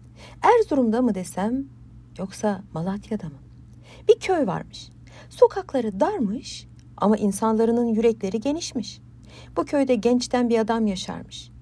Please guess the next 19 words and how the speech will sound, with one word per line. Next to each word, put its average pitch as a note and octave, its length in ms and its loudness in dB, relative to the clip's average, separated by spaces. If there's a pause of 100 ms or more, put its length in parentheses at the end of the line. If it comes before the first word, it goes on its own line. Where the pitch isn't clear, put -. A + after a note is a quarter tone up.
(220)
Hiçbir - 420 0
eksiği B3 380 2
yokmuş. - 500 -2 (680)
Ne F4+ 300 4
boydan C4+ 480 6
postan F#3+ 560 -4
noksanı, F3+ 600 -2 (960)
ne C#4 140 8
akıldan A#3 760 0
iki C4+ 320 -2
parmak G#3 560 -2
eksiği. E3+ 480 -12 (600)
Her A4+ 200 2
şeysi D4+ 480 -4 (160)
tammış. - 540 -8 (1000)
Adına C#4 400 2
Has - 340 -4
Yiğit A3+ 240 -2
derlermiş. D#3+ 680 -8